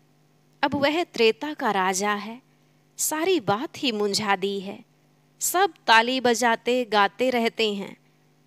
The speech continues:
हम भी गाते थे। एक वर्ष खादी का कपड़ा आदि पहना। बाप बैठ समझाते हैं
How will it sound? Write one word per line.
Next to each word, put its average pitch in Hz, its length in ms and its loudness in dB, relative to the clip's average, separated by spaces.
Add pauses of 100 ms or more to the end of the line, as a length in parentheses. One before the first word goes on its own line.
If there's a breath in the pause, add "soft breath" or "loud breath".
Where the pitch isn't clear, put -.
(100)
हम 277 200 -4
भी 320 140 4
गाते 240 540 2
थे। 254 160 -14 (560)
एक 302 300 2
वर्ष 247 460 0 (100)
खादी 226 460 -2
का - 160 -4
कपड़ा 226 420 -2
आदि 254 360 -4
पहना। 214 520 -2 (500)
बाप 202 400 2
बैठ 208 200 2
समझाते 190 720 -6
हैं 208 340 -10